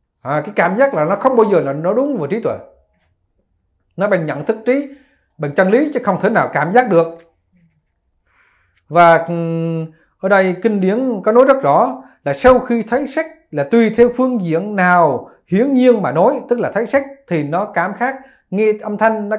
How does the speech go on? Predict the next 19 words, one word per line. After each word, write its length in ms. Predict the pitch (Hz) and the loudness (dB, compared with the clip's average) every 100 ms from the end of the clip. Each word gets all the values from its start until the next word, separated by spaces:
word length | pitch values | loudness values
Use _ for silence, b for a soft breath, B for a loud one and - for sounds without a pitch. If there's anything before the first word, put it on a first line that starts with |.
| 214 | -4
cảm 220 | 185 214 | -6 -2
giác 140 | 233 233 | -4 -2
khác, 180 | 254 277 B B B | -2 -4 B B B
ngửi 180 | 185 277 | -2 0
mùi 220 | 196 156 | 0 0
hương 260 | 202 247 | 2 2
nó 60 | 233 - | 0 -4
cảm 220 | 175 202 | -6 -2
giác 140 | 247 | -4
khác, 180 | 247 262 220 | -2 -6 -4
bởi 100 | 180 | -4
vì 100 | 165 | -4
mỗi 560 | 151 165 127 143 254 269 | -2 -2 -2 -4 -8 -8
cái 100 | 214 | -6
phương 200 | 262 226 | -4 -2
diện 280 | 190 131 151 | -4 -4 -6
nó 60 | 190 | -6
khác 140 | 254 | -4
biệt. 200 | 180 180 | 0 0